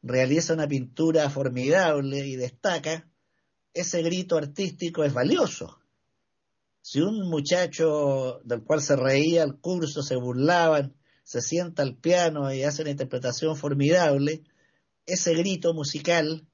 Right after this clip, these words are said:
de decir: "Yo también hago algo", es valioso, es aplaudible. Pero el grito de la soberbia para destacarme, para decir: Yo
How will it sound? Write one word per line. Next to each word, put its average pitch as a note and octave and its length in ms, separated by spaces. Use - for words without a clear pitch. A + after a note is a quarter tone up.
de B2 100
decir: D3+ 260
"Yo D3+ 140
también C#3+ 640
hago C#3 320
algo", D3+ 500
es C3+ 160
valioso, C3+ 640
es B2 120
aplaudible. C3+ 880
Pero C#3 160
el C3 100
grito G#3 320
de F#3 140
la D#3+ 80
soberbia C#3 640
para B2+ 260
destacarme, B2 840
para A#2+ 260
decir: D3 460
Yo E3 640